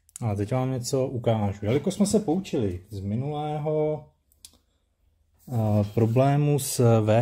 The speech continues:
R D, což je tato diodka, která vlastně nám, eh, to V R D nám dělá to, že když já to teďka teda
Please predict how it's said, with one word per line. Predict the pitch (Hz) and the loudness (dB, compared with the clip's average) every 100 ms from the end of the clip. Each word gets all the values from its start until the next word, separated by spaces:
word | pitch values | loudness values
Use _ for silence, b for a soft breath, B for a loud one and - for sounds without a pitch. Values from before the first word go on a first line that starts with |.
| 139 | 2
R | 147 147 127 | -2 -4 -2
D, | 127 139 143 113 101 | -2 0 0 -2 -2
což | - 117 - | -8 -8 -4
je | 117 | -6
tato | - 123 123 135 131 135 - | -2 -6 -2 0 0 -2 -2
diodka, | 120 131 139 - 110 95 | 2 2 0 0 0 2
která | - 107 117 127 131 - b b b b b b b - | 2 4 4 2 -4 -12 b b b b b b b -6
vlastně | 110 - 123 | -4 2 2
nám, | 139 139 135 135 | 4 2 0 2
eh, | 113 | 2
to | 104 113 | 2 2
V | |
R | 120 127 | 2 0
D | 123 135 | -2 0
nám | 135 135 | 2 4
dělá | 131 143 156 | 4 2 2
to, | 113 90 - - - | 4 4 0 -12 -10
že | 107 | -6
když | 107 104 | -6 -4
já | 127 | -4
to | 123 | -4
teďka | 120 120 - | -10 -10 -10
teda | 127 139 123 98 90 | -8 -4 -4 -4 -6